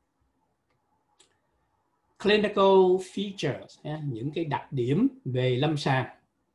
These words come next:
Pterygia, ha, tại đây tức là số nhiều phải không? Pterygia. R, nhá, do đó chúng ta, chúng ta thấy cái, cái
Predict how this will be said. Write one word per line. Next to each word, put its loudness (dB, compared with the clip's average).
Pterygia, 2
ha, -10
tại -4
đây -2
tức -8
là -2
số -2
nhiều 4
phải -2
không? -2
Pterygia. -4
R, 4
nhá, -4
do -4
đó -4
chúng -10
ta, -10
chúng -8
ta -8
thấy -6
cái, -6
cái -6